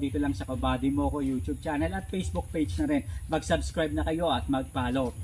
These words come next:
para mabuo ang ating barkadahan, samahan dito sa Kabady Moko. Magtulungan po tayo, lalong-lalo na sa negosyo ng pagbababoyan.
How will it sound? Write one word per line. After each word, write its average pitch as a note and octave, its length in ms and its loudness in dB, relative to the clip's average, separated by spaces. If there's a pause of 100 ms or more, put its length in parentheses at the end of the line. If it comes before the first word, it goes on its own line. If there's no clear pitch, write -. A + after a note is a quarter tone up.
(540)
para C3+ 480 2 (360)
mabuo C3 560 0
ang - 80 -8
ating B2+ 400 -2
barkadahan, D#3 800 0
samahan D#3 560 2 (160)
dito C3 440 0
sa - 120 -6
Kabady A#2+ 480 -2
Moko. A#2+ 480 0 (320)
Magtulungan C#3 560 2
po D3 160 -2
tayo, D#3 320 4
lalong-lalo B2+ 560 2
na B2+ 240 0
sa B2+ 320 0
negosyo A#2+ 560 -2
ng - 240 -4
pagbababoyan. A#2+ 800 -2